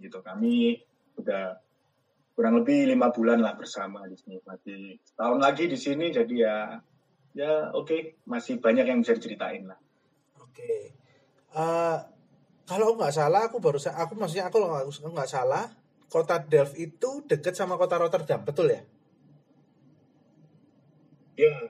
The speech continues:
Speaker 1: jadi Delft itu, eh, di, ada dua belas provinsi di Belanda ya. Eh, mereka sebutnya Nederland ya.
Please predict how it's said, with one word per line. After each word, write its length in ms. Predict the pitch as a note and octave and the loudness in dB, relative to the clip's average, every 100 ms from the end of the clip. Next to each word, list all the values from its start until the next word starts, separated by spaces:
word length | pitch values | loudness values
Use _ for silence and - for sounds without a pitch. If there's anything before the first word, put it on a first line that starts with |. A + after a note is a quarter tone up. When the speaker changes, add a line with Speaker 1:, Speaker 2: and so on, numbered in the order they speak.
| - - | -8 -6
Speaker 1:
jadi 560 | D3+ E3+ E3+ E3+ D#3 | -2 0 0 0 -2
Delft 480 | - D3 C#3 E3 - | 4 6 6 -2 0
itu, 400 | A3 A3+ A3 A3 - _ _ _ _ _ _ - _ _ _ _ _ _ _ _ _ - | 8 10 10 4 -4 _ _ _ _ _ _ -20 _ _ _ _ _ _ _ _ _ -4
eh, 100 | - | -2
di, 160 | D#3+ G#3 | 2 4
ada 160 | E3+ | 4
dua 160 | F#3 F#3 | 8 8
belas 240 | F3+ F3+ | 8 6
provinsi 480 | - G3 G#3+ G#3 G3+ | 6 4 4 2 0
di 80 | D3+ | 2
Belanda 320 | C#3+ C#3+ C#3+ | 2 4 8
ya. 320 | C3 B2 - | 8 6 0
Eh, 640 | - - C#3+ C#3+ D3 C#3+ C#3+ - _ _ _ _ _ _ _ _ _ _ _ _ _ _ _ _ | -12 -8 -4 -2 0 0 -2 -4 _ _ _ _ _ _ _ _ _ _ _ _ _ _ _ _
mereka 320 | C3 C3+ F#3 F#3+ | 0 4 4 4
sebutnya 320 | F#3 C#3 G3 | 0 -2 2
Nederland 480 | E3 C3 C3+ B2+ A2+ | 2 4 4 4 2
ya. 160 | G#2 | -2